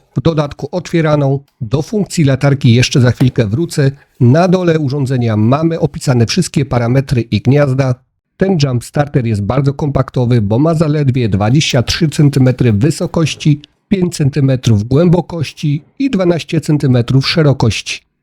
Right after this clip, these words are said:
Ma on bardzo fajne dwa uchwyty, które ułatwią nam nie tylko przenoszenie, ale możemy go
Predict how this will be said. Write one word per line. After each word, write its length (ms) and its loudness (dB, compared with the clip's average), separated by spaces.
Ma 180 0
on 180 -6
bardzo 320 -2
fajne 420 -2
dwa 200 0
uchwyty, 500 -2
które 320 -2
ułatwią 440 -2
nam 220 4
nie 120 4
tylko 320 -2
przenoszenie, 720 0
ale 240 -2
możemy 460 2
go 260 -4